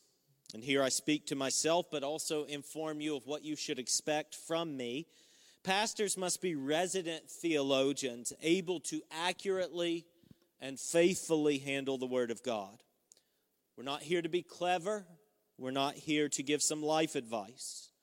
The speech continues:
Unfortunately, we all know that there is tremendous pressure not to follow this exhortation, not to do what Paul says here, teach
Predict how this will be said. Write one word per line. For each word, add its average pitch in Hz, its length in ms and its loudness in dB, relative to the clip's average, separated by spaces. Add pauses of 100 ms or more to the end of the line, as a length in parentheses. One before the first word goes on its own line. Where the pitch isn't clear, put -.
(960)
Unfortunately, 180 720 2
we 160 180 4
all 190 340 6
know 170 540 6
that 151 180 0
there 156 140 6
is 147 120 0
tremendous 170 540 -2
pressure 165 560 0
not 147 380 0
to 165 100 2
follow 139 720 4 (240)
this 143 300 6
exhortation, 127 840 2 (480)
not 175 340 4
to 196 100 -4
do 170 200 2
what 165 220 -4
Paul 170 260 0
says 160 380 -2
here, 156 280 0
teach 196 580 -4